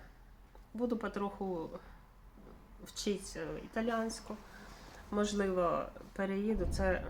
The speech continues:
можливість безкоштовно вчити мову з людиною, яка вже фіг зна скільки пише "добрий ранок", "як справи". <laughs> Просто так.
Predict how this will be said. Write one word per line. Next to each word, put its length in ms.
можливість 560
безкоштовно 800
вчити 400
мову 240
з 120
людиною, 460
яка 340
вже 320
фіг 200
зна 180
скільки 600
пише 500
"добрий 420
ранок", 380
"як 180
справи". 420
<laughs> 480
Просто 400
так. 440